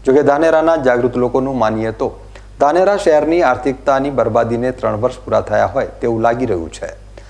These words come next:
સરહદી ધાનેરા શહેર અને તાલુકાની હાલત દિવસે ને દિવસે ખરાબ થઈ રહી છે.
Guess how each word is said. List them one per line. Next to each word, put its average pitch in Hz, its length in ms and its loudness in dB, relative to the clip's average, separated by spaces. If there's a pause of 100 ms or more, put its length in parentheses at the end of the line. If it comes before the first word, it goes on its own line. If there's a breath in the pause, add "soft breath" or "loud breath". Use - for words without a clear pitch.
(240 loud breath)
સરહદી 190 400 2
ધાનેરા 170 420 4
શહેર 156 400 2
અને 127 160 0
તાલુકાની 135 540 0
હાલત 113 260 -2
દિવસે 123 380 -4
ને 139 120 -4
દિવસે 117 380 -2
ખરાબ 117 380 0
થઈ 113 140 -6
રહી 80 140 -10
છે. - 200 -10